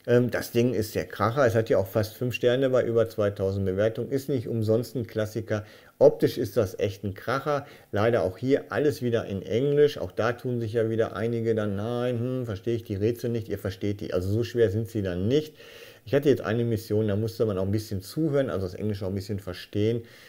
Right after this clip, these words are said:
aber ansonsten sind die Rätsel schon relativ selbsterklärend oder man kommt dann auch irgendwann da drauf, ja. Klar, der Wiederspielwert ist auch hier gleich null, wenn ich einmal durch bin,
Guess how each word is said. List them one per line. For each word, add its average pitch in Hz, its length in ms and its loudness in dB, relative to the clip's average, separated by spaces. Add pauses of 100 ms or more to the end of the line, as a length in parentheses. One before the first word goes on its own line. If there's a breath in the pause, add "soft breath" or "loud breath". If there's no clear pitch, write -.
(180 loud breath)
aber 95 200 -6
ansonsten 110 520 0
sind 113 220 -2
die 117 80 -4
Rätsel 104 380 0
schon 101 160 -4
relativ 101 440 -2
selbsterklärend 101 840 0
oder 101 160 2
man 107 240 0
kommt 101 260 -2
dann 90 120 -6
auch - 200 -12
irgendwann - 460 -14
da - 120 -18
drauf, - 440 -18
ja. 95 180 -6 (400 loud breath)
Klar, 151 220 6
der 113 160 8
Wiederspielwert 135 640 4
ist - 180 -12
auch 107 140 -6
hier 127 280 4
gleich 95 360 0
null, 127 300 4
wenn 113 160 4
ich 107 120 -8
einmal 95 280 -2
durch 113 280 -2
bin, 113 200 -2